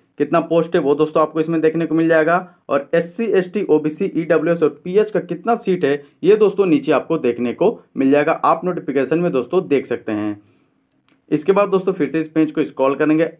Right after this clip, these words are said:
इसके बाद दोस्तों यहाँ पे आपको देखने को मिल जाएगा essential education qualifications and preference। तो यहाँ पे दोस्तों आप देख सकते हैं कि कंप्यूटर प्रोग्रामर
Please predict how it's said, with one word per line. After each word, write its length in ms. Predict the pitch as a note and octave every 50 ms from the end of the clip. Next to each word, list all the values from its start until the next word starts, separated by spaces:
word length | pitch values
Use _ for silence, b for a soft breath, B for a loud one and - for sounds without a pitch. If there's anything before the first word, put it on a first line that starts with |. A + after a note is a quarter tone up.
| _ _
इसके 180 | D3+ D#3 - G3+
बाद 160 | G#3 A#3 A3+
दोस्तों 240 | A3+ A3 A3 A3+ G#3+
यहाँ 180 | F3+ E3 F3 F#3+
पे 120 | F#3 G3+
आपको 240 | F#3+ F#3 F#3+ G3+ G3
देखने 280 | D#3+ D#3+ D#3 D#3+ E3+ E3
को 80 | E3+
मिल 160 | F3 D#3+ D3 C#3
जाएगा 480 | C3+ B2 A#2+ B2 C3 D3 G3 - b b b b b b b _
essential 440 | - D#3 - G3+ G#3 G#3 - A#3 A#3+ -
education 500 | - E3+ E3+ F3 F#3 F3 F3 F#3 G3 F#3+
qualifications 760 | - D#3+ D3+ C#3+ C3 - C3 C3+ C#3+ - - D#3+ E3 D#3+ - -
and 240 | B2 B2 C#3+ D3+ D3+
preference। 520 | - C3+ C3 - B2 B2 A2 G#2 G2+ - -
तो 60 | E3+
यहाँ 180 | E3 F#3 G#3
पे 100 | F#3+ -
दोस्तों 240 | F#3 G3 F#3 - F#3
आप 100 | F#3 F3+ F3
देख 140 | E3 D#3
सकते 280 | - F3+ F3 F3 - F3
हैं 140 | E3+ F3+ F3+
कि 80 | F3+ F3+
कंप्यूटर 460 | - D#3 D3 C#3 - D3 C#3+ D3 E3+
प्रोग्रामर 500 | E3+ E3+ D#3+ D3+ C#3 C#3 C#3 D3 D#3+ E3+